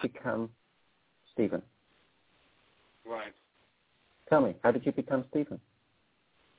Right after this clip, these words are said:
Speaker 2: I think through my experiences, the way I was raised, and
Speaker 1: Yeah,
Speaker 2: the
Speaker 1: but
Speaker 2: choices
Speaker 1: who,
Speaker 2: I made.
Speaker 1: who,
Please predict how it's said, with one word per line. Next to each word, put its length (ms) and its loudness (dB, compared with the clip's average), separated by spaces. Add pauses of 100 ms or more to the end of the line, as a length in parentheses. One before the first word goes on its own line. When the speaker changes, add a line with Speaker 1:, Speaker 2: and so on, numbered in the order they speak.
(100)
Speaker 2:
I 200 2 (100)
think 200 -2 (180)
through 100 0
my 180 2
experiences, 680 -2
the 60 -12
way 120 -2
I 80 2
was 200 -2
raised, 380 -4 (920)
and 80 6
Speaker 1:
Yeah, 60 8
Speaker 2:
the 80 0
Speaker 1:
but 60 6
Speaker 2:
choices 240 4
Speaker 1:
who, 60 4
Speaker 2:
I 40 6
made. 100 0
Speaker 1:
who, 140 -2